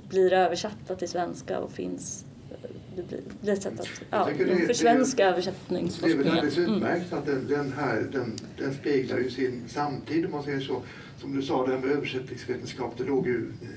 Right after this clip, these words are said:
Speaker 2: nästan i sin linda då när, när Med andra ord började. Och, och sen också så, det är ju inte alla akademiker som alltid kan förmedla sina, sina kunskaper på ett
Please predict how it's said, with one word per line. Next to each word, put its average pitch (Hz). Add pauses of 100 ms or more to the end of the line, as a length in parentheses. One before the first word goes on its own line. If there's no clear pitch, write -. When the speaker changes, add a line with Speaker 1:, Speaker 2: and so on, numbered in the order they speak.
(120)
Speaker 2:
nästan 131
i 123
sin 127
linda 139
då 175
när, 113 (320)
när 127
Med 123
andra 120
ord 170
började. 117 (880)
Och, 139
och 165
sen 139 (300)
också 160
så, 147
det 147
är 156
ju 170
inte 156
alla 165
akademiker 135
som 123
alltid 120
kan 123
förmedla 113
sina, 110
sina 117
kunskaper 127
på 127
ett -